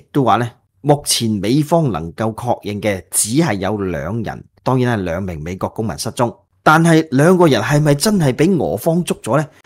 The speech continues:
未知道。不過頭先講 Alexander 嘅阿媽就希望呢，如果 Alexander 同埋 Andy 真係已經被俘虜嘅話，美國外交官能夠施壓，令到佢哋嘅仔係可以返嚟。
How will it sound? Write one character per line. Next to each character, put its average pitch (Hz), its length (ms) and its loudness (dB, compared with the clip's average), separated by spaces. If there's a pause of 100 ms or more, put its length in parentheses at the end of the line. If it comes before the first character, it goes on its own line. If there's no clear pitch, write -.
(120)
未 127 220 0
知 156 200 -2
道。 120 240 -2 (320)
不 135 100 -6
過 110 540 0 (160)
頭 92 160 -8
先 143 240 -2
講 123 280 0
Alexander 113 640 -4
嘅 98 240 -6 (240)
阿 104 160 -4
媽 113 240 -2
就 87 180 -8
希 107 140 -6
望 92 200 -4
呢， 101 100 -8 (320)
如 123 240 0
果 156 520 2 (240)
Alexander 143 680 0
同 - 200 -10
埋 85 260 -8 (220)
Andy 147 500 -2 (120)
真 147 200 -4
係 120 140 -4
已 95 160 -8
經 123 160 -2
被 92 200 -6
俘 113 280 -4
虜 82 180 -4
嘅 78 160 -8
話， 85 360 -6 (240)
美 139 280 4
國 135 200 2 (100)
外 120 160 0
交 131 180 0
官 131 300 0
能 87 260 -8
夠 113 160 -4
施 - 280 -2 (140)
壓， 95 220 -4 (300)
令 123 180 -2
到 117 120 2
佢 113 200 -2
哋 110 120 0
嘅 110 180 -2
仔 - 160 -8 (540)
係 98 200 -8
可 113 120 -2
以 110 100 -4
返 113 340 -6
嚟。 - 140 -14